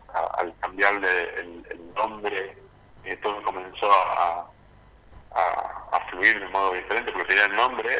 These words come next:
de, de, de una persona que, que había muerto con,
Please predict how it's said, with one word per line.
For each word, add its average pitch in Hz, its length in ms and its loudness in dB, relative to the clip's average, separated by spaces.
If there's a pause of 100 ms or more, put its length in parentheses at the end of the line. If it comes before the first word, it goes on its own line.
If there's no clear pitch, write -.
(160)
de, 92 320 0 (460)
de, 85 200 -4
de 92 100 -6
una 95 120 -4
persona 113 400 0
que, 90 420 0
que 87 60 -2
había 95 240 0
muerto 110 260 -2 (180)
con, 87 100 -12